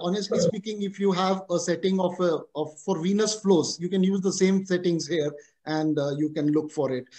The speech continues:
And as she's shown in her cases, you know, this is the three vessel tracheal view. So in the three V T view, an arsa would be seen as a vessel which goes behind the trachea. So it goes behind the trachea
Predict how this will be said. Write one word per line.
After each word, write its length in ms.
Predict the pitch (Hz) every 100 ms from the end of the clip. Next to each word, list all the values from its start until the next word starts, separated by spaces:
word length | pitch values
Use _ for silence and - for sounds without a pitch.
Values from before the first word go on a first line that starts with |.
| - -
And 380 | 185 208 202 196
as 440 | 180 180 - -
she's 240 | - 185 -
shown 380 | - 196 196
in 80 | 190
her 160 | 175 170 170
cases, 540 | 214 226 247 233 - - - -
you 120 | 165
know, 100 | 180
this 260 | 165 208 214
is 200 | 254 240
the 140 | 202 196
three 200 | 208 208
vessel 340 | 196 190 190
tracheal 480 | 185 175 175 185 156
view. 260 | 151 131 -
So 340 | 196 196 - _
in 220 | 196 240
the 180 | 285 330 -
three 220 | 277 277
V 200 | 262 254
T 160 | 247
view, 500 | 214 190 180 170 170 - _ _ _ _ - 156 -
an 120 | 185
arsa 380 | 185 208 190 247 247
would 200 | 240 196
be 140 | 226
seen 380 | 214 214 220 214
as 180 | 202 196
a 80 |
vessel 420 | 185 185 - 196 185
which 200 | 190 185
goes 360 | 175 185 185 175
behind 760 | - 165 151 160 190 196 202 196
the 60 |
trachea. 520 | 196 180 175 165 139
So 220 | 131 170 160
it 120 | 147
goes 220 | 165 170
behind 460 | 151 160 175 247 240
the 100 | 233
trachea 560 | 202 196 190 190 180